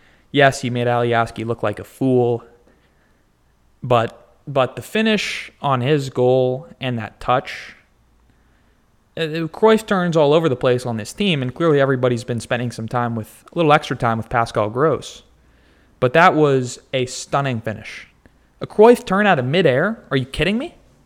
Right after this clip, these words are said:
Really, are you kidding me? Takes the entire back line of Leeds out of the play with a single touch?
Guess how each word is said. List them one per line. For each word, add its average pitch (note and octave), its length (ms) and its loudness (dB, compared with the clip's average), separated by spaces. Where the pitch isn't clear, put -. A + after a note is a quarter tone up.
Really, G3+ 240 6
are C#3+ 120 6
you F#3 180 2
kidding E3+ 460 -2
me? - 180 -20
Takes - 280 2
the G3 160 0
entire A3+ 500 0
back E3 480 0
line E3 300 0
of C#3 100 -4
Leeds E3 300 -4
out F3 220 2
of F#3 40 0
the E3+ 80 0
play E3 240 -2
with D#3+ 140 -2
a B2+ 40 -6
single F3+ 340 -4
touch? - 500 -8